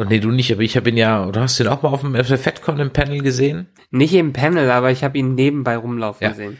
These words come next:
Speaker 1: Der hat keine Mumsbacken. <laughs> Das, das hat er einfach nicht. Und der hat auch nicht großartig zugelegt. Der hat ein bisschen Doppelkinn gekriegt, wie man's halt im Alter so kriegt. Der Mann ist ja auch schon über sechzig. Aber
Speaker 2: Ja.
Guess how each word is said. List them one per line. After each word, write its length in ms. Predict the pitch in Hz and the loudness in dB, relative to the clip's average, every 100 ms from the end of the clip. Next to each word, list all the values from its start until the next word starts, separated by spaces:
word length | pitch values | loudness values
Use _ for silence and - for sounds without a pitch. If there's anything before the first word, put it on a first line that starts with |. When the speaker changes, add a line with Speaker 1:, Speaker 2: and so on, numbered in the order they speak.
| _ | _
Speaker 1:
Der 120 | 123 123 | 0 0
hat 140 | - | 0
keine 220 | 185 156 | 0 2
Mumsbacken. 800 | 135 131 120 - 107 - 95 78 - | 2 2 0 0 0 0 -8 -10 -12
<laughs> 0 | - - - - - - - - | -10 -8 -10 -14 -18 -12 -10 -8
Das, 140 | 160 | -10
das 360 | - 151 156 156 | -8 -4 0 0
hat 160 | 175 285 | 0 2
er 160 | 180 | 2
einfach 340 | 123 123 120 110 | 2 2 0 0
nicht. 240 | 113 - - - | -2 -8 -14 -8
Und 160 | 151 151 | -2 0
der 80 | 151 | 0
hat 220 | 170 - | 0 -4
auch 100 | 135 | -4
nicht 180 | 156 139 | -4 -4
großartig 580 | 143 156 - 147 139 - | 0 0 2 -4 -4 -6
zugelegt. 440 | - 220 123 107 | -2 2 2 2
Der 60 | 139 | 0
hat 140 | 170 | 0
ein 80 | 156 | -2
bisschen 340 | 151 - 147 135 | -4 0 0 0
Doppelkinn 440 | - 131 117 107 | -2 -2 -2 -2
gekriegt, 360 | 101 - 123 123 | -4 -4 -8 -4
wie 60 | |
man's 180 | 123 113 | -4 -2
halt 160 | 117 110 | -2 -4
im 120 | 98 | -4
Alter 180 | 117 113 | -4 -4
so 120 | 104 | -4
kriegt. 220 | 143 139 | -8 -6
Der 80 | 104 | -4
Mann 180 | 110 107 | -4 -6
ist 100 | - | -6
ja 100 | 104 | -4
auch 140 | - | -6
schon 180 | - 92 - - - - | -8 -10 -12 -20 -16 -4
über 200 | 101 82 | 0 0
sechzig. 560 | 90 - - 143 - - - - _ _ - | 0 -6 -4 -4 -4 -12 -20 -20 _ _ -4
Aber 380 | 127 131 131 | 0 2 2
Speaker 2:
Ja. 320 | 131 127 131 | 2 2 0